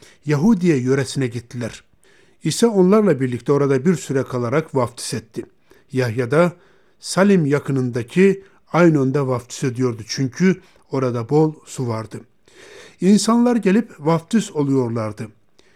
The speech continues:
Yahya henüz hapse atılmamıştı. O sıralarda Yahya'nın öğrencileriyle bir Yahudi arasında temizlenme konusunda bir tartışma çıktı.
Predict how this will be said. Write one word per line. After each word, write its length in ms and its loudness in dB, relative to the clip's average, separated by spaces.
Yahya 420 0
henüz 400 2
hapse 400 -4
atılmamıştı. 680 -6
O 140 6
sıralarda 640 2
Yahya'nın 680 2
öğrencileriyle 1000 2
bir 140 4
Yahudi 480 2
arasında 840 -2
temizlenme 640 2
konusunda 540 -2
bir 200 0
tartışma 500 -4
çıktı. 380 -12